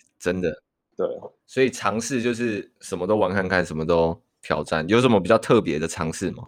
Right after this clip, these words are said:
Speaker 2: 出席活动，我觉得那蛮好玩的，就是他们会邀请你去那个活动场合，然后可能就大家在那边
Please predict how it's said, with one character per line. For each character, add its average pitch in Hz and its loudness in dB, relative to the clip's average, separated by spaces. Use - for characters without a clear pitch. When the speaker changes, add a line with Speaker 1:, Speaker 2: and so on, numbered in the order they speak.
Speaker 2:
出 - 6
席 127 4
活 117 6
动， 120 4
我 139 4
觉 151 4
得 175 6
那 180 6
蛮 127 4
好 117 6
玩 82 0
的， 73 -12
就 127 -2
是 131 2
他 139 2
们 117 -2
会 120 4
邀 120 6
请 113 -4
你 87 -10
去 107 -4
那 104 -4
个 98 -4
活 90 -6
动 95 -8
场 78 -12
合， 65 -12
然 85 -14
后 90 -6
可 87 -10
能 82 -12
就 92 -4
大 90 -2
家 92 4
在 92 -2
那 87 -2
边 87 -6